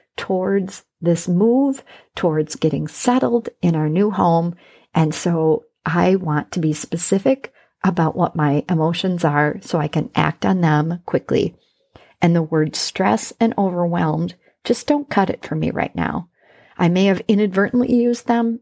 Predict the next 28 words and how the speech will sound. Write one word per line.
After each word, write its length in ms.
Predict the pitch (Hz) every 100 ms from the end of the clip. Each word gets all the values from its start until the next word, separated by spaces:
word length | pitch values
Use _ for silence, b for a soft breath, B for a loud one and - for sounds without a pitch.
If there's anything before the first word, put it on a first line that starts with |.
| -
but 120 | 170
I'm 160 | 156 156
trying 360 | - 151 160
very 220 | 151 147
deliberately 580 | 151 156 147 147 - 151
not 300 | 143 123 -
to. 320 | - - 165 - _ _ b
And 140 | 220
then 140 | 240 269
the 100 | 311
last 540 | 240 220 269 269 -
tip 280 | - 185 -
that 140 | 170
I've 160 | 170 160
used 460 | 151 151 165 - - -
to 100 | 180
maintain 500 | 165 165 - 175 185
my 140 | 190
sanity 680 | 196 - 147 151 143 139 156 B B B
is 360 | 180 160 160 - 175
not 360 | 165 151 - _ -
bemoaning 720 | 196 170 156 151 151 156 156 -
the 120 | 160
past. 640 | - 123 - 170 - - - _
That 580 | 180 208 226 285 294 -
is 540 | 170 156 151 151 156 b b b -
not 500 | 180 180 208 269 - _ 175
judging 880 | 170 208 180 175 180 151 156 190